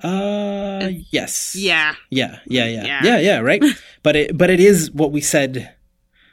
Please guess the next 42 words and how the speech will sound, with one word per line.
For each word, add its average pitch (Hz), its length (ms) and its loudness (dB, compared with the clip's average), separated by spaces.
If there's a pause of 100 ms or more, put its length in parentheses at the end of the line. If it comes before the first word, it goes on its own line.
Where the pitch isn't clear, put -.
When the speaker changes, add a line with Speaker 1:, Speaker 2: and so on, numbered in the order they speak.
Speaker 1:
we 147 100 2
wanted 139 240 2
it 117 60 -4
to 117 100 -8
be 107 80 -10
more. 95 200 -10
To 123 100 -10
be 117 140 -10
open, 185 360 2
we 135 80 0
wanted 110 240 -6
to - 80 -12
have 107 240 -12
these 110 160 -14
type 120 160 -10
of 127 80 -14
things. 175 300 2
We've 117 120 -6
been 117 120 -8
building 117 260 -4
it 113 100 -4
out 110 220 -8 (420)
little 123 200 -2
by 113 140 -2
little, 151 320 4
and 123 200 -2
now 127 520 -2 (460)
we 135 60 0
actually 139 280 0
have 165 200 2
a 160 40 2
lot 147 180 2
of 131 60 -6
content. 127 360 -4
It's 123 140 -8
just 123 180 -8
a 123 40 -6
matter 117 260 -4
of 113 80 -8
moving 110 240 -8
it 107 80 -10
over. 104 400 -10